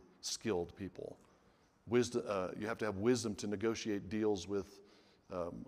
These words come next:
as Solomon does with Hiram, the king of Tyre, so that he can get the right materials from Tyre that he doesn't have in Israel. Uh, the whole temple building process is a display of wisdom. And as I mentioned yesterday or the day before,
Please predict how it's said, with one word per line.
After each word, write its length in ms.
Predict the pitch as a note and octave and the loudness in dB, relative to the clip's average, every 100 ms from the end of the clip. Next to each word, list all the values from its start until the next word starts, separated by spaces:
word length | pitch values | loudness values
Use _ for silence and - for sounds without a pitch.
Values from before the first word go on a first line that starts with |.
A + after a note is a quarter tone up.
| B2 | -4
as 160 | F#2+ | -4
Solomon 440 | F2 - G#2 G2+ F#2 | -4 -2 0 0 0
does 180 | F#2+ F#2 | 0 0
with 80 | |
Hiram, 360 | - G#2 G#2+ G2 | -2 2 2 0
the 60 | G2 | -4
king 200 | G#2 F#2 | -6 -6
of 80 | |
Tyre, 400 | - - A2 C#2+ - | -6 -6 -4 -6 -8
so 120 | - | -8
that 100 | F2+ | -6
he 60 | F#2 | -6
can 280 | - E2+ E2 - - - | -8 -8 -12 -18 -20 -8
get 140 | A2+ G#2+ | -4 -2
the 80 | G2 | 4
right 200 | G#2+ G#2 | 4 4
materials 520 | F2+ A#2 A2+ G2+ F2+ | -2 0 4 4 2
from 340 | - F2+ F2 E2 - - | -2 -4 -4 -8 -16 -20
Tyre 380 | - C3 B2+ G#2 | -4 2 4 4
that 160 | F2+ F#2+ | 2 -2
he 60 | |
doesn't 260 | G2 G#2 F#2+ | 0 0 0
have 180 | F#2 E2+ | -4 -4
in 80 | G2 | -2
Israel. 420 | F2+ E2 - - - - - - - - - G#2+ | -4 -6 -12 -14 -20 -20 -20 -20 -20 -20 -16 -10
Uh, 200 | D#2 - - - - | -10 -10 -16 -20 -6
the 60 | A2+ | 0
whole 600 | - F3 C3 G#2+ - - | 6 8 8 4 -6 -2
temple 240 | C#3+ C3+ B2 | 2 4 6
building 300 | A#2 G2+ F#2 | 6 4 2
process 520 | B2 A#2+ G2+ F2+ G#2 | 0 2 2 0 0
is 140 | F#2 | -4
a 60 | G2 | -4
display 400 | E2 - F#2+ F#2 | -6 -6 -2 -2
of 100 | E2+ | 0
wisdom. 340 | B2 F2+ C#2+ - F2+ - - - _ - - _ - - | -2 -2 -6 -14 -18 -20 -20 -20 _ -20 -20 _ -20 -6
And 240 | G2+ F#2+ - | -4 -4 -4
as 160 | - G#2+ | -2 2
I 80 | G#2 | 4
mentioned 340 | A#2 A2 G2 | 4 0 2
yesterday 440 | A#2 A2 A2 G#2 G2 | 2 2 4 4 6
or 120 | F#2 | 4
the 100 | F2+ | 2
day 100 | F#2+ | 0
before, 500 | F2 - A2+ G2 | 0 -2 2 2